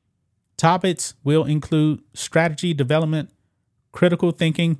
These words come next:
networking, and problem solving. Candidates for these programs, this is where it gets interesting, guys,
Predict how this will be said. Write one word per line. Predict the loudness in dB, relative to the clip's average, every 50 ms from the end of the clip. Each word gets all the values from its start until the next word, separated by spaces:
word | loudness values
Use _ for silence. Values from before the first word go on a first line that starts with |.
| -4 -2
networking, | 0 0 0 0 0 0 0 0 0 0 0 2
and | 2 0 0
problem | -2 -2 0 0 0 0 -2
solving. | 0 0 -2 -2 -2 -6 -12 -16 _ _ _ _ _ _ _ _ _ _ _ _ _ _ _ _ _ _ _ _ _
Candidates | -16 -4 2 2 4 4 4 2 2 2 0 0 -2
for | -2 -2
these | 0 0 -2 -2
programs, | 0 2 2 4 4 2 2 2 2 0 -2 -2
this | -2 -2 0 0 -2
is | -2 0
where | 0 0 0
it | 0 0
gets | -2 -2 -2 0 2
interesting, | 2 2 0 0 -2 -2 0
guys, | 0 0 -2 -2 -4 -6 -8 -12